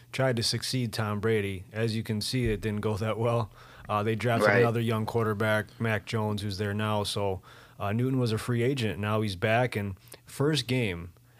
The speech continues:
Speaker 1: everyone's talking about how Cam Newton had the team on the sideline. You know, he just re-energized, re-galvanized the team. And he, he's just a, one of those guys, one of those leaders. So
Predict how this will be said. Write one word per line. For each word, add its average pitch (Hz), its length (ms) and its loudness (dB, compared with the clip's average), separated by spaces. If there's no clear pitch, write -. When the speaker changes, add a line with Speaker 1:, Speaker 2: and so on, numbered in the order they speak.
Speaker 1:
everyone's 117 340 0
talking 117 220 4
about 113 180 0
how 104 160 0
Cam 113 320 -2
Newton 107 420 -2
had 113 200 -2
the 117 100 0
team 120 300 0
on 113 80 0
the 110 80 -2
sideline. 107 720 0
You 104 80 -4
know, 92 180 -6
he 120 140 -4
just 117 360 -2
re-energized, 117 720 2
re-galvanized 107 720 0
the 101 60 -12
team. 104 400 -4
And 101 260 -6
he, 98 120 -12
he's 107 220 -4
just 107 160 -2
a, 98 400 -4
one 113 140 2
of 110 60 2
those 104 160 2
guys, 104 280 0
one 104 100 -4
of 98 60 -2
those 95 180 -2
leaders. 95 400 -4
So 95 280 -4